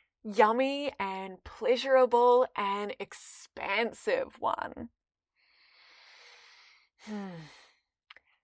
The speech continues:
And so first I want to invite you, right? If you get to the place where you're thinking about purchasing maybe your first ever sex toy, or you're ready to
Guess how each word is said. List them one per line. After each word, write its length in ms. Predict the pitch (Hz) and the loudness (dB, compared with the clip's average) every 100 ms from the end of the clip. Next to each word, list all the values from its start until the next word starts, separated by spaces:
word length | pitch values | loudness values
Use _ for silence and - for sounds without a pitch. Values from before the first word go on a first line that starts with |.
| _ | _
And 140 | 240 240 | 0 4
so 140 | 262 | 2
first 440 | 247 - 302 415 392 | 2 0 2 2 2
I 80 | |
want 340 | 233 202 214 - - | 2 2 0 -2 -10
to 160 | 240 233 | -6 -4
invite 500 | 202 196 - - - | -6 -8 -6 -6 -6
you, 340 | - - - - _ _ _ | -12 -14 -16 -20 _ _ _
right? 180 | 196 214 202 | 0 2 2
If 160 | - | -4
you 80 | 196 | -10
get 320 | 165 208 240 | 4 4 4
to 80 | - | 0
the 100 | 247 | -4
place 560 | - - 196 196 - - | -4 -4 -2 0 -4 -8
where 260 | 185 185 | -8 -6
you're 160 | 180 180 - | -8 -12 -6
thinking 360 | 196 190 196 | -6 -6 -8
about 500 | 190 185 170 175 - - - - - _ | -8 -4 -2 0 -2 -8 -20 -20 -20 _
purchasing 680 | - 214 - 208 - 202 190 | -2 -2 -2 -8 -6 -6 -4
maybe 220 | 190 190 | -6 -6
your 200 | 170 180 | -6 -8
first 640 | - - - 208 185 - - | -8 -12 -2 0 0 -8 -6
ever 200 | 185 180 | -6 -8
sex 340 | - - - | -8 -10 -10
toy, 460 | - - - - - _ _ - - _ | -16 -12 -12 -12 -16 _ _ -20 -20 _
or 260 | 208 202 190 | 0 2 2
you're 180 | 190 | 0
ready 300 | 170 202 226 | 4 6 6
to 140 | - | 0